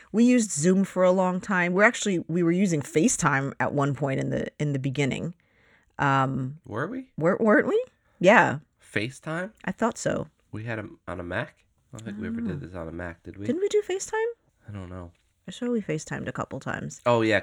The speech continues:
Speaker 2: c-, the iPad. Yeah, yeah, yeah.
Speaker 1: Mm-hmm.
Speaker 2: You're right.
Speaker 1: Yeah.
Speaker 2: You're right.
Speaker 1: Hello. Um, and then, like, we s-, switched over. We tried, you know, we did our best.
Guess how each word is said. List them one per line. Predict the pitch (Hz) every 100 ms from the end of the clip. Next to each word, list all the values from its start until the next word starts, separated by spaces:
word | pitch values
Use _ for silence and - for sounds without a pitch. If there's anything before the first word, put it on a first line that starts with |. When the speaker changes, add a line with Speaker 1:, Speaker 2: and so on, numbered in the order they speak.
| -
Speaker 2:
c-, | 82
the | -
iPad. | 87 95 - 80 76
Yeah, | 78 76
yeah, | -
yeah. | -
Speaker 1:
Mm-hmm. | 240 285 381
Speaker 2:
You're | -
right. |
Speaker 1:
Yeah. | 403 151 147
Speaker 2:
You're | 95 85
right. | 196
Speaker 1:
Hello. | 277 151 220 _ - - - -
Um, | 170 160 156 156 151 - _
and | 180 202
then, | 208 214 214
like, | 202 196
we | 202 175 - - - _ - - 127 _ _ _ - -
s-, | - - - -
switched | - - 240 254 -
over. | 208 208 196 208 208 202
We | 190
tried, | 175 240 -
you | 220
know, | 208
we | 202
did | 208
our | 190
best. | 185